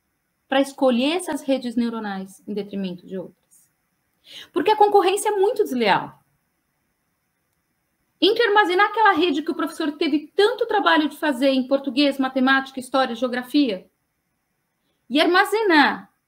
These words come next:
a hora que eu fui pro clube e eu tive uma experiência super gostosa, super prazerosa, super intensa, emocionalmente intensa, o seu cérebro vai escolher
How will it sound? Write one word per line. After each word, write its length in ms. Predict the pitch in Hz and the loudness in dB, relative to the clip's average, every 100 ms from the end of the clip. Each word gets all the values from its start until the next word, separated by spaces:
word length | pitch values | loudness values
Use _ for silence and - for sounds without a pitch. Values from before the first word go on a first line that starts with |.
| _ _ _ _ _ _ _ | _ _ _ _ _ _ _
a 120 | 277 | 2
hora 160 | 349 415 | 2 0
que 80 | 415 | -2
eu 60 | |
fui 180 | 403 403 | 2 2
pro 240 | 403 415 | 2 -4
clube 600 | - 349 339 196 196 180 - _ _ _ _ _ _ - | 0 2 2 0 -8 -10 -16 _ _ _ _ _ _ -4
e 80 | |
eu 60 | 285 | -2
tive 240 | 294 381 | 0 0
uma 120 | 403 392 | 0 -2
experiência 440 | - 330 349 359 | -6 -6 -6 -8
super 480 | - - 381 415 415 | -8 -4 -2 -2 -4
gostosa, 600 | 381 403 - 320 277 262 | -4 -4 -2 0 -2 -4
super 420 | - 392 392 415 | -4 -4 -2 -4
prazerosa, 680 | 403 381 359 349 311 277 262 | -2 -2 -2 -2 -2 -2 -2
super 360 | 269 381 427 | -4 -2 0
intensa, 560 | 415 349 311 339 415 349 | -2 -2 -2 -4 -4 -2
emocionalmente 680 | 277 285 269 247 233 226 202 | 0 0 -2 -4 -4 -6 -10
intensa, 600 | 196 240 330 381 190 - _ _ _ _ _ _ _ - | -10 -6 -6 -6 -14 -18 _ _ _ _ _ _ _ -18
o 60 | |
seu 180 | 233 247 | -6 -6
cérebro 480 | 240 233 220 202 208 | -4 -6 -6 -8 -8
vai 420 | 190 240 269 285 - | -2 -2 -2 -4 -12
escolher 600 | - 254 226 220 240 | -10 -6 -4 -6 -8